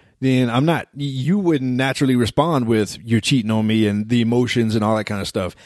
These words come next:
You would probably be more likely to give me some grace or to, to just have a, a shoulder-to-shoulder conversation kind of thing. So, so yeah, I would even almost recommend having that conversation with somebody that's not her, somebody that's safe in your life, you know, whether it's a,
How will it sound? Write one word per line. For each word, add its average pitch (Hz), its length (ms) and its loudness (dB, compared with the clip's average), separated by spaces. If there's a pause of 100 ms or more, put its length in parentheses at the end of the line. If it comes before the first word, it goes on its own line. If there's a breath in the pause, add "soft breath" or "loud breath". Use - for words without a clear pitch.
(140 loud breath)
You 156 160 0
would 165 120 2
probably 117 320 0
be 113 60 0
more 120 180 2
likely 113 440 -2
to 110 100 -6
give 110 180 0
me 110 140 0
some 98 180 -4
grace 110 400 2
or 95 140 -2
to, 90 340 -4 (380 soft breath)
to 120 140 -4
just 107 220 -4
have 117 260 0
a, 101 260 0
a 98 180 -6
shoulder-to-shoulder 107 800 0
conversation 104 640 -4
kind 90 160 -10
of 87 60 -14
thing. 90 180 -12
So, 98 340 -4 (300 loud breath)
so - 140 -2
yeah, 160 280 0
I 123 160 -2
would 156 200 0
even 123 260 0
almost 127 300 0
recommend 127 400 0
having 135 260 0
that 127 140 -6
conversation 127 540 0
with 117 120 2
somebody 123 400 0
that's 101 300 -6
not 127 320 -4
her, 82 360 -4 (300 loud breath)
somebody 123 320 2
that's 107 260 0
safe 117 360 0
in 104 100 0
your 95 140 -2
life, 85 540 -10
you 113 180 -2
know, 92 160 -2
whether 104 360 0
it's 101 220 -2
a, 92 240 -4